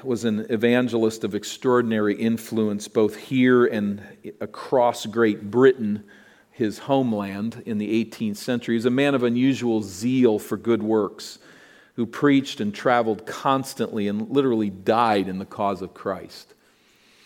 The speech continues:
September thirtieth, seventeen seventy, Whitefield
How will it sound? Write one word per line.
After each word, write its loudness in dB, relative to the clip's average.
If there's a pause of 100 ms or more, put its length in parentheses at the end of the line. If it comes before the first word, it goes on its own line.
(260)
September 2
thirtieth, 6
seventeen 0
seventy, 2
Whitefield 2